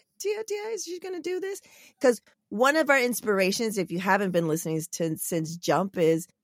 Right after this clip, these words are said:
you know, Kevin Smith, uh, in his podcasting ways ha-, has always been one of our major inspirations. So he, S-,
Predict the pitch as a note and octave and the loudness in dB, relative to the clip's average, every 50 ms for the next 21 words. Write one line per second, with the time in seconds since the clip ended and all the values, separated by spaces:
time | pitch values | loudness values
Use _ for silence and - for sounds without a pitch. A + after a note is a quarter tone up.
0 | _ _ _ - F#3 G3 F3+ F3 E3 D#3+ D#3+ D#3+ E3 E3 D3 - _ - - G3 | _ _ _ -4 -2 0 2 2 2 2 2 2 2 2 0 -2 _ -4 0 0
1 | G3 A3 A#3 - - C#4 E4 C#4 F3+ - _ _ _ _ _ _ _ _ _ _ | 2 2 0 -4 -4 -2 -2 -2 -2 -6 _ _ _ _ _ _ _ _ _ _
2 | - - F3 E3 D#3+ D#3 C3+ - - - F#3 F3+ F3 A3+ C4+ D4 C4 - - - | -6 -4 -2 0 0 -2 -4 -6 -2 -2 0 0 2 0 0 0 -2 -4 -2 0
3 | D3+ C#3+ C#3+ - - D#3+ C#3 D#3 - - D3+ D3+ C#3 C#3 B2+ A#2 A#2 A2 C3 E3+ | 2 2 0 0 -2 -4 -4 -4 -4 -6 -10 -8 -6 -6 -4 -2 -2 -2 -2 -4
4 | E3+ D#3 A#2+ B2+ C3 - - D3 D3 E3+ D#3+ D#3+ E3 E3 D#3+ F3 - D#3+ D3 D3+ | -6 -6 -4 -4 -4 -2 -4 -4 -2 0 0 2 2 0 0 -2 -2 -2 -2 -2
5 | D3+ D#3+ E3 E3 D#3+ D3+ D#3 C#3+ D3 D3+ D3+ D3 - - C3+ C3+ C#3 - - - | 0 -2 0 0 0 0 0 0 0 0 -2 -2 -2 -2 -4 -4 -6 -8 -6 -6
6 | C#3+ C#3+ D3+ D#3 E3 D#3+ - - C#3 C3+ C3 E3 - _ _ - - F#3+ F3+ F3+ | -2 0 2 2 0 0 -4 -8 -10 -10 -12 -14 -16 _ _ -6 -4 -2 -4 -4
7 | - _ _ _ _ _ _ _ _ - - - - | -6 _ _ _ _ _ _ _ _ -14 -12 -12 -12